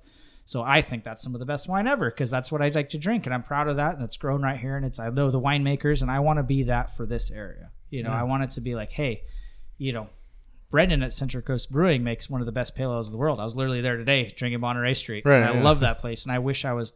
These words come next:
Speaker 1: ten percent as talented as that guy and know how
Speaker 2: Oh,
Speaker 1: to do
Speaker 2: hell.
Speaker 1: that. But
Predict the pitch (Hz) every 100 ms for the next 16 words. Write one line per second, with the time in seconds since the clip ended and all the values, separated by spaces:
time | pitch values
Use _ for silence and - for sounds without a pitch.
0 | - - 190 170 139 127 135 123 - 135
1 | 123 123 120 127 123 120 117 113 123 110
2 | 92 135 - 110 - - - - - 175
3 | 190 165 135